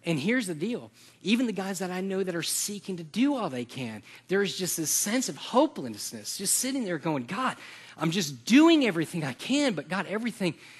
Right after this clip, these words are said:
I'm just not the man that I've called to be."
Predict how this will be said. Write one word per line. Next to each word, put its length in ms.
I'm 100
just 380
not 160
the 80
man 320
that 80
I've 160
called 300
to 40
be." 420